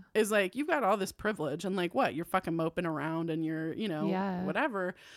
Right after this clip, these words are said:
Speaker 1: And she's sort of right. I mean, she has
Speaker 2: Mm.
Speaker 1: behaved monstrously.
Speaker 2: Yeah.
Speaker 1: But she's sort of right in
Speaker 2: <laughs>
Speaker 1: this
Speaker 2: Yeah.
Speaker 1: moment.
Speaker 2: <laughs>
Speaker 1: You know.
Speaker 2: And then he, it's, it is a good scene.
Speaker 1: Yeah.
Speaker 2: Like, um, you kind of, you get to understand their relationship a little bit more.
Speaker 1: Yeah.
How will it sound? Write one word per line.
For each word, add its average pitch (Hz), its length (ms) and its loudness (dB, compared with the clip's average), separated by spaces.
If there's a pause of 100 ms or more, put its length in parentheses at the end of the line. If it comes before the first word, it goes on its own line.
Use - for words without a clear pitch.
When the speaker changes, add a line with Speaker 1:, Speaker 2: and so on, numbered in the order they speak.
(180)
Speaker 1:
And 269 100 2
she's 339 320 2
sort 240 220 2
of 165 180 0
right. 170 380 2
I 214 80 0
mean, 202 400 0
she - 240 0
has 262 180 2
Speaker 2:
Mm. 247 40 -4
Speaker 1:
behaved 190 500 0
monstrously. 160 800 -4
Speaker 2:
Yeah. 196 680 8
Speaker 1:
But 240 180 10
she's 302 480 4
sort 254 200 6
of 262 60 8
right 247 240 8
in 226 60 6
Speaker 2:
<laughs> - 0 -
Speaker 1:
this 233 120 8
Speaker 2:
Yeah. 220 300 8
Speaker 1:
moment. 240 720 2 (160)
Speaker 2:
<laughs> 330 840 2
Speaker 1:
You 208 160 0
know. 139 280 -4 (220)
Speaker 2:
And 240 180 6
then 254 120 6
he, 226 260 0 (500)
it's, 269 300 2
it 311 160 4
is 403 160 10
a 370 60 8
good 247 180 4
scene. 180 460 -4
Speaker 1:
Yeah. 185 140 2 (180)
Speaker 2:
Like, 214 200 6
um, 190 460 0 (340)
you 214 200 2
kind 214 200 -2
of, 214 120 0 (640)
you 247 80 2
get 294 140 4
to 269 180 4
understand 180 420 -2
their 165 80 -4
relationship 180 460 -8
a - 60 -8
little 190 80 -6
bit 196 180 -8
more. - 380 -8
Speaker 1:
Yeah. - 160 -8